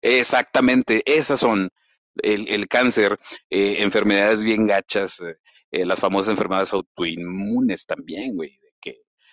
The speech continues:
eh, no dejan que las células buenas se, se reproduzcan.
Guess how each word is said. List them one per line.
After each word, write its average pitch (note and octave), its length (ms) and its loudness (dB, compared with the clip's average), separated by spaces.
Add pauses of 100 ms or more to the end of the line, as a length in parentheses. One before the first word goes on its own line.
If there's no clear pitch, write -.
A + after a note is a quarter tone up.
(140)
eh, C#2+ 360 -6 (140)
no G2 180 0
dejan A2 300 0
que G#2 100 -2
las D#2 160 0
células F#2 360 0
buenas F2+ 720 0
se, C#2 220 -14 (100)
se - 480 -4 (100)
reproduzcan. G#2+ 680 0